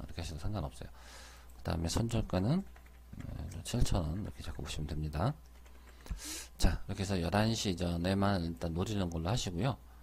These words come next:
요거는 뭐 잡혔으니까 그대로 보는 걸로 하고, 없는 분들은, 음, 못 사신 분들은 삼만 사천 밑에서 분할 한번 보시면 되고, 일단은 열한 시 이전에 사는 게 원래 원칙이에요. 그리고 한우 같은 경우는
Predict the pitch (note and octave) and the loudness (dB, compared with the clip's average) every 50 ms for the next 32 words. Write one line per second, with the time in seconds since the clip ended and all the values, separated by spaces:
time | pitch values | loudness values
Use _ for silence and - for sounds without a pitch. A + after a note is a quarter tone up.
0 | - - - - - F#2+ G#2 G#2+ G2 F2 E2 - - - - - - - A2+ G2 | -20 -20 -14 -8 -4 0 0 2 2 2 2 4 4 4 6 4 2 2 0 0
1 | F#2 E2+ F#2 - F#2 E2+ - - D#2+ D#2+ E2+ E2 D#2 D2 C#2+ D#2+ G#2+ - - D2 | 0 -2 -2 -2 -2 -4 -2 -4 -4 -2 -2 -2 -2 -2 -2 -2 -4 -4 -2 -2
2 | D2 F#2+ B2+ - - - - - F2 F#2+ G2+ F#2+ F2+ F2+ E2+ E2 D#2+ D2+ E2 F#2 | -2 -2 -4 -6 -10 -12 -6 -2 0 2 2 2 0 0 -2 -2 -2 -2 -2 -2
3 | G2+ G#2 - - - - - E2+ D#2+ D2+ D2 D#2+ - - A2 - - F#2 E2 D2+ | -2 -4 -6 -10 -12 -8 -6 -4 -4 -2 -2 -2 -2 2 2 2 2 2 -2 -4
4 | D#2 D#2 F#2 A2+ B2 - - B2 B2+ B2 C3 B2 - - F2+ D#2+ - - - - | -4 -2 -2 -4 -4 -4 -4 -2 -2 0 -2 -2 -2 -4 -4 -4 -2 -2 -2 0
5 | D#2 D2 - D#2+ D#2+ D#2+ E2 - - - D#2 D#2 - - D#2 C#2+ C#2 C2 - - | -2 -2 -2 0 0 2 2 2 2 2 -2 -2 -2 -2 -2 -4 -4 -6 -8 -8
6 | - - - - - - - - - - - - - - - - G#2 G2 G#2 G#2 | -12 -14 -14 -18 -18 -20 -20 -18 -18 -18 -18 -14 -12 -12 0 2 4 6 6 4
7 | G2+ F#2+ G2+ - D#2+ E2+ F#2+ G2 F#2+ G2+ G2+ G2 - F2 F2 F2 G#2 A#2 A#2 A2 | 2 0 0 0 2 4 4 4 4 2 0 2 2 0 2 2 2 2 2 2
8 | G2+ E2+ E2 E2+ D2+ C2+ D2+ - - - - E2 D#2+ D2+ D2 D2 E2+ F#2+ - - | 2 2 2 2 0 0 0 0 0 0 0 0 -2 -2 0 0 0 -2 -2 -6
9 | - - - - - - - - - - - - - - - - - - - - | -14 -20 -20 -20 -20 -20 -20 -20 -20 -20 -20 -20 -20 -20 -20 -20 -20 -20 -20 -6
10 | - G#2 G2 F2+ G2+ B2 C3+ C#3 C3+ A#2+ G2+ - G2+ F#2+ F#2+ F#2 F2+ F2 F#2 F#2+ | -2 0 0 2 4 4 4 6 6 6 4 4 4 4 4 4 4 4 4 2
11 | G2 G2 G2 | 2 0 -2